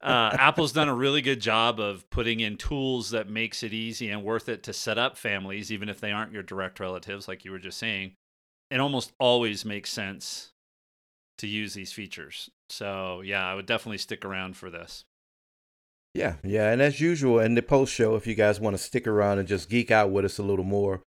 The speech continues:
Speaker 2: we're gonna have a deep dive and we're gonna talk about some subscription things.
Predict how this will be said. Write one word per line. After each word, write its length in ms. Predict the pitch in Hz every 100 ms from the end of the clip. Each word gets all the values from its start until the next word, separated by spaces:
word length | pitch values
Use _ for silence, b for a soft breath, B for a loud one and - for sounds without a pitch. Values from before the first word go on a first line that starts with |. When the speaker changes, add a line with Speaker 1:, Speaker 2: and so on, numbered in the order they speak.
| -
Speaker 2:
we're 100 | 113
gonna 160 | 127 123
have 180 | 131
a 40 | 110
deep 300 | 101 156 110
dive 340 | 104 98 95
and 80 | 98
we're 80 | 98
gonna 140 | 101
talk 240 | - 101 95
about 260 | 90 90
some 140 | - 87
subscription 680 | - - 139 139 - 123
things. 520 | 120 120 117 117 107